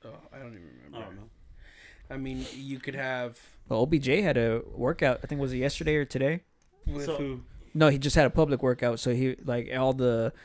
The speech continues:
Speaker 3: scouts came out to go look at him.
Speaker 1: It's his personality, man. I mean, he's
Speaker 3: Well, he
Speaker 1: gonna
Speaker 3: wants, like, fucking twenty mil a year.
Speaker 1: Yeah, that's
Speaker 3: I,
Speaker 1: also the
Speaker 3: which I don't
Speaker 1: money.
Speaker 3: think he'll
Speaker 2: But
Speaker 3: get
Speaker 2: he's
Speaker 3: even
Speaker 2: not a,
Speaker 3: close.
Speaker 2: he's not a first option. He's not a second option. He's
Speaker 3: Oh,
Speaker 2: a,
Speaker 3: yeah.
Speaker 2: so I, I saw it online. He's a,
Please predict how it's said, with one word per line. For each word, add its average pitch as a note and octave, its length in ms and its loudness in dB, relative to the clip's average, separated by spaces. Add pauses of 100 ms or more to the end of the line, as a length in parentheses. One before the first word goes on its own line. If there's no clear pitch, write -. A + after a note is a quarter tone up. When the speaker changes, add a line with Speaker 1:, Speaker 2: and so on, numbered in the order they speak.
(160)
Speaker 3:
scouts - 460 0
came C3 180 -2
out A#2+ 160 -2
to - 80 -10
go B2+ 100 4
look B2 200 2
at C#3 80 4
him. C#3 100 0
Speaker 1:
It's D#3 160 -6
his F#3+ 140 -8
personality, C#3 680 -8
man. A#2+ 500 -10
I A#2+ 100 -12
mean, B2 180 -10
he's B2 120 -12
Speaker 3:
Well, A#2+ 120 4
he C3+ 100 6
Speaker 1:
gonna B2+ 100 8
Speaker 3:
wants, C3+ 280 2
like, A2+ 140 2
fucking A#2 420 -2
twenty A#2+ 380 -4
mil A#2+ 200 -2
a A2+ 60 0
year. A#2+ 340 4
Speaker 1:
Yeah, A2 220 -6
that's B2+ 140 -4
Speaker 3:
I, - 80 -2
Speaker 1:
also G#2+ 300 -12
the B2+ 100 -6
Speaker 3:
which B2 140 -2
I A#2 40 0
don't A2+ 60 0
Speaker 1:
money. A#2+ 80 -6
Speaker 3:
think A2+ 140 -6
he'll A2+ 120 -2
Speaker 2:
But G#2 80 -4
Speaker 3:
get A#2+ 240 2
Speaker 2:
he's E3+ 100 -6
Speaker 3:
even F3+ 120 0
Speaker 2:
not C#3 100 2
a, - 20 0
Speaker 3:
close. B2 200 0
Speaker 2:
he's D#3 80 -6
not C3 100 -4
a - 20 -12
first B2 320 -10
option. A2+ 380 -8
He's A#2 100 -12
not A2+ 160 -8
a G#2 40 -12
second G#2 300 -12
option. G2+ 300 -14
He's B2 140 -10
Speaker 3:
Oh, C3+ 60 4
Speaker 2:
a, A2 40 2
Speaker 3:
yeah. E2+ 120 -4 (280)
Speaker 2:
so D3 280 -4 (200)
I, C3+ 240 -4
I - 40 -2
saw D3+ 220 -4
it C3+ 60 -2
online. A#2+ 420 -8
He's B2+ 220 -14
a, A#2 260 -6